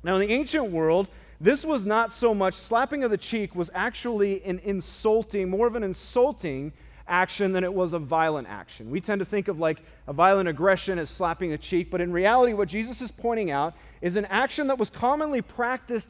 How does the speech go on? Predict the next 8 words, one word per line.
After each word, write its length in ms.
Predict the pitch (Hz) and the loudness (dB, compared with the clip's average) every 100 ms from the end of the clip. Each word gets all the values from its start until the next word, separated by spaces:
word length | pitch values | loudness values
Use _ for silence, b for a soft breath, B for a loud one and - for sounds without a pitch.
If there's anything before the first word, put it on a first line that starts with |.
| - | -6
in 160 | 233 | -4
the 80 | 233 | -4
day 440 | 170 175 160 180 - | -2 0 0 -2 -2
as 420 | 185 214 240 240 - b | -4 -2 -2 -4 -10 b
an 120 | 196 196 | -10 -4
action 420 | 190 196 - 208 | -4 -4 -4 -2
of 140 | 180 - | -2 -2
insult. 640 | 202 190 - 135 - - | -4 -4 -6 -10 -10 -16